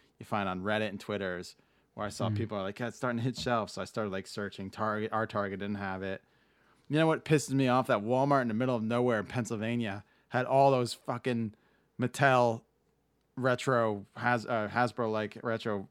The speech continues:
Speaker 1: W W F figures. I was so pissed off.
Speaker 2: Well, yeah, because why would they need the re-release of retro ones when the original ones are still on the shelf?
Speaker 1: <laughs> Yeah,
Speaker 2: 'Cause they
Speaker 1: right.
Speaker 2: just got 'em.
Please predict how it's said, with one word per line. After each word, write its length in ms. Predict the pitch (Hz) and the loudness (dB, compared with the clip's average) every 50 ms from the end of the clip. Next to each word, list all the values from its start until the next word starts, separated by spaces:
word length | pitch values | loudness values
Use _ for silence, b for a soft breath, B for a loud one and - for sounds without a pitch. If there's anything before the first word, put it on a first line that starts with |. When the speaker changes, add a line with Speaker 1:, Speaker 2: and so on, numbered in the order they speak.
| _ - | _ -4
Speaker 1:
W 220 | 127 113 113 113 | -2 0 0 0
W 180 | 107 98 104 110 | 0 0 0 0
F 100 | 110 107 | 0 -2
figures. 480 | - - 104 92 95 92 90 87 82 | -4 -8 -6 -6 -4 -4 -6 -4 -6
I 40 | 95 | -6
was 100 | 98 101 | -8 -6
so 200 | - - 117 104 | -6 -4 -4 -4
pissed 320 | 104 - - 110 101 - - | -4 -4 -6 -6 -6 -4 -2
off. 380 | 107 98 92 90 87 - - _ _ _ _ _ _ _ _ _ _ _ _ _ _ _ _ _ _ _ - | -2 0 0 0 -2 -4 -8 _ _ _ _ _ _ _ _ _ _ _ _ _ _ _ _ _ _ _ 4
Speaker 2:
Well, 200 | 151 147 147 151 | 6 6 8 6
yeah, 320 | - 175 208 214 165 110 | 6 6 4 4 4 2
because 360 | 101 - - - - 135 123 110 | 0 -2 -6 -4 -2 0 0 0
why 260 | 110 113 120 120 127 | 0 0 2 2 2
would 200 | 131 131 127 113 | 2 2 2 2
they 160 | 120 117 117 | 2 4 4
need 420 | 117 117 120 123 123 123 123 117 | 6 6 6 6 4 4 2 2
the 220 | 113 117 110 110 104 | 2 2 2 4 4
re-release 580 | 104 117 127 131 131 123 120 120 120 113 117 - | 6 10 10 10 10 10 8 8 6 4 2 0
of 100 | 101 90 | 0 2
retro 360 | 104 131 131 - - 113 107 | 4 2 2 4 2 2 4
ones 400 | 104 101 98 101 107 110 104 - | 4 4 4 4 6 4 4 4
when 140 | 117 107 104 | 4 6 6
the 80 | 104 | 6
original 380 | 104 107 123 120 110 107 107 101 | 6 6 6 6 6 6 6 6
ones 200 | 98 98 101 98 | 6 4 2 2
are 60 | 101 95 | 0 0
still 220 | - - 107 98 | 0 0 2 2
on 120 | 98 101 | 4 4
the 100 | 98 98 95 | 4 4 4
shelf? 240 | - - 92 90 120 | 4 2 4 4 4
Speaker 1:
<laughs> 0 | |
Yeah, 100 | 147 117 | 4 4
Speaker 2:
'Cause 100 | 110 101 | 4 4
they 60 | 101 98 | 6 6
Speaker 1:
right. 60 | 90 | 6
Speaker 2:
just 200 | 92 101 - - | 6 4 4 4
got 240 | 104 101 107 107 95 | 4 4 6 6 6
'em. 160 | 92 90 | 6 4